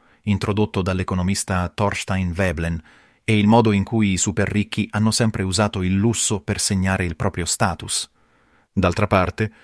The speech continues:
molti individui facoltosi hanno preferito accumulare e investire piuttosto che spendere, contribuendo alla concentrazione della ricchezza su più generazioni.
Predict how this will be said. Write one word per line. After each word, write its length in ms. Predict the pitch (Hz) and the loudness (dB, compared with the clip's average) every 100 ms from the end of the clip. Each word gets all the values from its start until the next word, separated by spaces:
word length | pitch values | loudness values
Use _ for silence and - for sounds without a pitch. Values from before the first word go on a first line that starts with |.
| - - | -20 0
molti 340 | 110 123 117 | 6 6 6
individui 540 | 107 98 92 107 101 92 | 4 4 4 2 2 -2
facoltosi 640 | 98 87 95 95 110 95 | -2 -4 -4 2 2 2
hanno 220 | 92 95 90 | 0 -2 -2
preferito 480 | 92 101 98 101 | -2 0 0 0
accumulare 640 | 95 - 95 95 101 98 98 | -2 0 0 2 2 0 -2
e 120 | 110 | 0
investire 680 | 95 87 90 - 113 90 85 | 0 0 -2 -2 0 0 -2
piuttosto 440 | - 85 95 - | -6 -6 -6 -6
che 100 | 90 | -6
spendere, 600 | - - 92 87 90 92 - - - | -6 -2 -2 0 -2 -2 -4 -20 -14
contribuendo 680 | - 95 113 104 107 107 98 | -2 0 2 4 6 6 4
alla 160 | 90 87 | 2 0
concentrazione 760 | 101 92 95 - 104 - 104 | 0 0 -2 -4 -4 0 2
della 200 | 95 92 | 2 0
ricchezza 480 | 90 - 104 95 - | -2 -2 -2 -2 -2
su 200 | 87 95 | -2 -4
più 160 | - 110 | -2 -2
generazioni. 840 | 95 92 87 85 - 82 78 82 | 0 -2 -2 -4 -4 -4 -8 -10